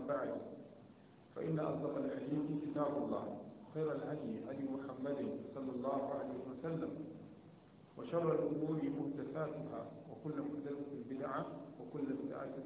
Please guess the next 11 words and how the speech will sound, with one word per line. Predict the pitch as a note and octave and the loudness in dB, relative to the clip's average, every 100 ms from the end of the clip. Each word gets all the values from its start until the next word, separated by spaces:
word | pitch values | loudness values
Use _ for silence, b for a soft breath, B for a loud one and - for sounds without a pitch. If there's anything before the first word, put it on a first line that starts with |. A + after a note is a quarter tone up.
| - | -6
ضلالة | A#2+ B2+ C3+ B2+ - - - | -4 0 2 2 0 -4 -8
وكل | - C3+ B2+ - | -4 -2 -2 -2
ضلالة | B2+ B2 A#2 A#2 | 0 0 -2 -4
في | G#2+ A2+ | -6 -6
النار. | B2 A#2 C3+ C3+ - - - - - - - - - - | 0 2 2 0 -4 -8 -12 -14 -16 -18 -20 -20 -18 -4
أما | D3+ C#3+ | 0 4
بعد | C#3 C#3+ D3 D3+ E3 - - | 6 6 4 2 0 -2 -4
السلام | C3 C3 | 0 0
عليكم | C3 A#2+ C3 C3+ B2+ | 2 2 0 0 -2
ورحمة | B2+ B2+ B2 - | -2 -4 -6 -8
الله | A#2+ C3 | -6 -4